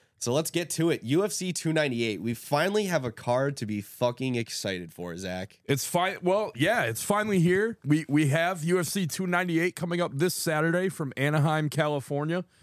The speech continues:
Speaker 2: Second pay-per-view of the calendar year. Main event, Alexander the Great Volkanovski returns to defend his throne against the contender, Ilia Topuria.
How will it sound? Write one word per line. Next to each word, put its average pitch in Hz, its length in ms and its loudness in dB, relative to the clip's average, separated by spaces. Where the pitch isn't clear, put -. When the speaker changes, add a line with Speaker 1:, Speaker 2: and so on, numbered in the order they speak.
Speaker 2:
Second 180 560 -4
pay-per-view 147 560 2
of 117 140 -6
the 120 100 -4
calendar 139 500 0
year. 160 380 2
Main 180 300 2
event, 196 400 0
Alexander 160 720 0
the 143 120 -2
Great 143 400 2
Volkanovski 123 840 -2
returns 147 560 0
to - 100 -2
defend 151 520 2
his 170 260 2
throne 139 640 0
against 117 480 2
the 131 320 2
contender, 170 760 0
Ilia 127 340 4
Topuria. 110 600 -2